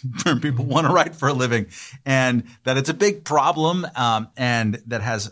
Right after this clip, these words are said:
uh, like, multifaceted solutions to it, and were incredibly helpful to those dissidents writing and toiling over there. So there are people who, by their definition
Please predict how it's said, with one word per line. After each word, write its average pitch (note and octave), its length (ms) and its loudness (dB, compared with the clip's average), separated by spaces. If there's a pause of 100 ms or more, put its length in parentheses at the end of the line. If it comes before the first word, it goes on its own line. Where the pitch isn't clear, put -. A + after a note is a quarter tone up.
uh, A2+ 220 -12
like, G#2+ 160 -14 (540)
multifaceted A2 720 -8 (220)
solutions D3+ 720 -4
to D#3 240 -2
it, B2+ 260 -2
and A2 360 0 (240)
were C3+ 120 2
incredibly D3+ 720 0
helpful A2 580 -2
to - 200 -4
those A2+ 260 -2
dissidents F#2+ 600 -6 (320)
writing A2 360 0
and F#2 100 -6
toiling F2 400 -8
over E2+ 120 -10
there. C#2+ 200 -20
So - 180 -6
there C3 120 0
are C#3 40 0
people D3 460 -4
who, C3+ 400 -2 (380)
by C3+ 280 0
their D#3 120 0
definition C#3 840 -2